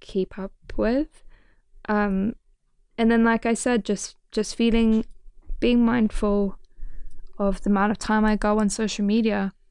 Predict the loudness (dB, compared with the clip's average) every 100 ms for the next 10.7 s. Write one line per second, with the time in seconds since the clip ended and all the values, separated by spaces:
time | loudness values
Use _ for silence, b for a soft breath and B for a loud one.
0 | _ -8 -6 -4 -4 -4 -6 -8 -6 -4
1 | 0 2 2 2 2 0 -2 -6 -6 -6
2 | -6 -4 -2 0 0 -4 _ -4 -2 0
3 | 0 -2 -2 -2 -2 -4 -2 b b b
4 | b b b b b b -12 -4 -2 0
5 | -2 -2 -2 -2 -4 -6 -12 -10 -4 -4
6 | -4 -6 -4 -4 -2 -2 -2 -4 -6 -6
7 | -6 -6 -6 -6 -6 -6 -6 -6 -6 -6
8 | -4 -4 -6 -6 -2 -2 -4 -8 -8 -4
9 | 0 2 2 -2 -8 0 2 4 4 4
10 | 0 -2 -2 4 6 6 6